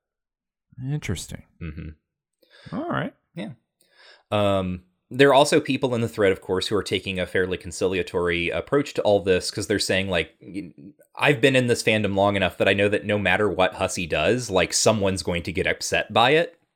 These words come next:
Speaker 1: Mm-hmm.
Speaker 2: Like,
Speaker 1: Right. Of
Speaker 2: just, like,
Speaker 1: course.
Speaker 2: I'm just kind of here to see what happens, because I think, like, Hussey's in this really weird position, right? No matter what Hussey does, someone ends up unhappy.
Speaker 1: Mm-hmm.
Speaker 2: Um,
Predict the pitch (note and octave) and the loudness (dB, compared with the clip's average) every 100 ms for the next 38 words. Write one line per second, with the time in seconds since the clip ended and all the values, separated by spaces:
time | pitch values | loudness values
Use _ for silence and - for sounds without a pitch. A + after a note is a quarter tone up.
0 | _ _ _ _ _ _ _ _ C3 A#2 | _ _ _ _ _ _ _ _ -8 -6
1 | C#3+ A#2 F#2+ - F#2+ A2 A2+ B2+ C3+ G#2+ | 0 4 4 2 -4 -6 0 0 4 4
2 | - - _ _ A#2 D3 E3+ - C3+ A2+ | 2 -8 _ _ 0 0 0 2 0 0
3 | B2 A#2 G#2+ A#2 G#2+ F2 G2+ G2+ C3+ C3+ | 2 2 2 2 2 2 4 2 2 0
4 | - - A2+ G#2 G2+ A2+ G#2 G2 - G#2 | -2 0 2 4 4 2 0 -2 -4 -2
5 | F2+ G2+ F#2+ G#2 G2 G2 F#2 F2 F#2 F#2 | 2 0 0 -2 -2 -2 -4 -6 -4 -4
6 | F2 F2+ F2+ E2 F2 - G2 G2 - - | -2 -4 -6 -6 -6 -4 -6 -6 -12 -20
7 | - - _ E2 G2 A#2 B2+ B2+ G#2 A2+ | -20 -20 _ -2 2 2 4 4 4 4
8 | - - C3 - G2 G#2 E2+ E2 - - | 2 2 2 2 2 4 2 0 -4 2
9 | C3 C3 A#2+ G#2+ G#2 G#2+ G#2 E2+ D2+ D#2+ | 2 4 2 2 -2 -2 0 0 -2 -4
10 | D#2 D2 - - F2+ - - _ _ _ | -4 -8 -8 -10 -10 -10 -20 _ _ _
11 | _ _ _ _ - G2+ F#2+ - _ _ | _ _ _ _ -14 -10 -12 -14 _ _
12 | _ _ _ _ _ - - - - - | _ _ _ _ _ -20 -20 -20 -20 -20
13 | - _ _ _ _ _ _ G#2 G2+ G2 | -20 _ _ _ _ _ _ -10 -8 -10
14 | F#2+ | -12